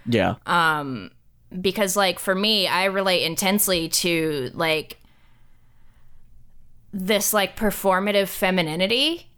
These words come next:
Speaker 2: if that makes sense, because, like, I present super, super feminine, like, usually even when I feel more masculine.
Speaker 1: Mm-hmm.
Speaker 2: Um, and so to see a character that is, like,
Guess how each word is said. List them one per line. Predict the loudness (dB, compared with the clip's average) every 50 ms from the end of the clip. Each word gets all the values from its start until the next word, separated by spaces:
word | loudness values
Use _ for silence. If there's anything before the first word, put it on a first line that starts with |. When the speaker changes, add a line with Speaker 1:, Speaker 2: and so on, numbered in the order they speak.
| -16 -6
Speaker 2:
if | -4 -4 0 2
that | 2 2 2
makes | 0 -4 -2 0
sense, | 2 2 2 2 0 -2
because, | -2 -2 0 0 0 2 2
like, | 2 0 2 0
I | -4 -4
present | -2 0 0 0 2 2 2 2 0 0 -2 -2
super, | 0 0 2 2 2 2 2 2 2
super | 2 0 2 0 0
feminine, | 0 0 0 0 2 2 2 2 2 0
like, | -2 -4 -4 -2
usually | -2 0 2 2 0 0
even | 0 -2 -4 -4 -4 -4 -4
when | -4 -4
I | -6 -8
feel | -8 -10 -10 -8 -6
more | -4 -4 -2
masculine. | -2 -2 -4 -4 -2 0 2 2 2 2 2 2 0 -2 -2 0
Speaker 1:
Mm-hmm. | 0 2 2 2 2 0 0 0
Speaker 2:
Um, | 0 2 4 4 2 2 0 -4 -6 -8 -10 -12 -20 _ _ _ _ _ _ _ _ -20 -20 -20 -20 _ _ -20 _ _
and | -2 0 2 2 2
so | 2 2 4 4 4
to | 2 0
see | 0 -2 -2
a | -2
character | 0 0 2 2 2 0 0 2 2 2 2
that | 2 0 0 2 2 2 2 0
is, | 0 0 0
like, | 0 0 -2 -2 -6 -12